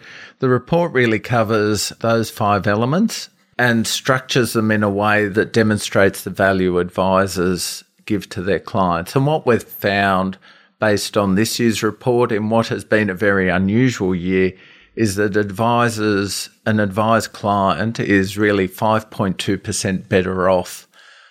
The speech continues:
over the last twelve months than a client who hasn't received advice.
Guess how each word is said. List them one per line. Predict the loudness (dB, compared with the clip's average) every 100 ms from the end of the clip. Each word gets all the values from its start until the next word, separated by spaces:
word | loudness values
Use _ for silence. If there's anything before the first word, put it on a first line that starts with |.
| _ _ 0
over | 0 0
the | -2
last | 2 2 0 -2
twelve | -2 0
months | 0 0 -2
than | -4
a | -4
client | -2 -2 0 -2 -6 -10
who | -2 0
hasn't | 2 0 0 -2
received | -2 -2 -2 -4 -6
advice. | -10 -6 -4 -4 -8 -14